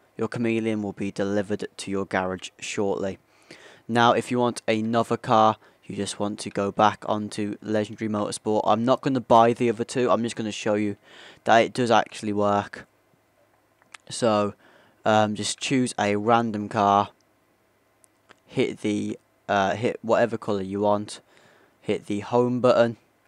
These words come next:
and then very quickly hit B and A on there. So we just used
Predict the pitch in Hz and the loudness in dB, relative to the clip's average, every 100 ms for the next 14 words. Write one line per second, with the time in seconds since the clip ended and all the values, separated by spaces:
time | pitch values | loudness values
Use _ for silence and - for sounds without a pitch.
0 | _ _ _ _ - _ _ _ - 107 | _ _ _ _ -20 _ _ _ -4 -2
1 | 101 98 120 120 - 117 110 104 107 - | -2 2 4 4 2 -6 -4 -2 -4 -6
2 | - 123 120 107 98 98 95 _ _ _ | -4 0 2 2 0 -2 -8 _ _ _
3 | _ _ _ - 98 98 98 95 - _ | _ _ _ -8 -6 -4 -2 -2 -6 _
4 | - - - 113 117 117 143 135 127 120 | -20 -6 0 0 0 2 2 2 -2 -2
5 | 107 | -2